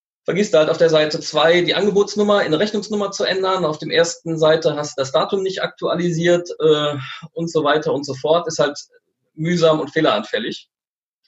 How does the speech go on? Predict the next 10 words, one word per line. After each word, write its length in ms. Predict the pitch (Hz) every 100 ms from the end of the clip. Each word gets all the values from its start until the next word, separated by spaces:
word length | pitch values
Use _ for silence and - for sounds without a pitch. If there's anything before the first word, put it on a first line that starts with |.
| _ _ _
Und, 340 | - 156 147 - -
ne, 280 | 151 175 175
da 100 | 151
gibt 240 | 151 190 -
es 140 | -
halt 160 | 156 151
eigentlich 300 | 143 151 139
mehr 240 | 165 214
als 180 | 175 -
genug, 400 | 160 170 185